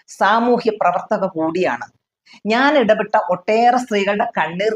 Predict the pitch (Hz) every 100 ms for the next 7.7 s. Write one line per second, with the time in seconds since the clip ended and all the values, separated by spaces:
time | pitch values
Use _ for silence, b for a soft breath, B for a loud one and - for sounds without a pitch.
0 | 185 151 - - 156 147 139 - 135 160
1 | 180 185 131 120 - - _ _ _ _
2 | _ b - - 277 311 277 214 202 208
3 | 220 226 226 175 160 185 214 226 233 202
4 | 170 147 143 147 135 _ 196 226 269 262
5 | 240 294 196 131 - _ _ - 247 294
6 | 311 262 269 320 349 359 320 240 214 -
7 | 208 190 185 165 147 139